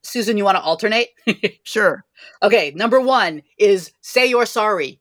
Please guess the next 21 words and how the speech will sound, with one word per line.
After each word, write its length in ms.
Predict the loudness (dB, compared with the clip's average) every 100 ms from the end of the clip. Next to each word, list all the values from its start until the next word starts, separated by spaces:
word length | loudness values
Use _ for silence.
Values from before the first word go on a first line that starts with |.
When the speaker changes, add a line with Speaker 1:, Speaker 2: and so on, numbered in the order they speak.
| -10
Speaker 1:
Use 320 | -4 -4 2
those 260 | 2 2
words. 520 | 4 2 2 -4 -8 -8
Do 160 | -4
not 240 | -2 -2 -2
say 220 | -2 0
regret. 520 | 0 0 0 -2 -6
Say 240 | -6 -4
sorry 400 | -4 -2 0 0
or 200 | -2 -2
apologize. 800 | -2 0 0 -2 -8 -14 -20 -20 _ _ _ _ _ -8
Speaker 2:
Number 240 | -4 -4
two 280 | -4 -4 -2
is 140 | -2 0
say 220 | 0 0
what 380 | 0 2 2 0
you're 120 | -4
apologizing 920 | -4 0 2 2 0 -2 -2 -4 -10
for. 280 | -4 -4 -4
Be 160 | -6
specific. 640 | -8 -8 -8 -6 -8 -14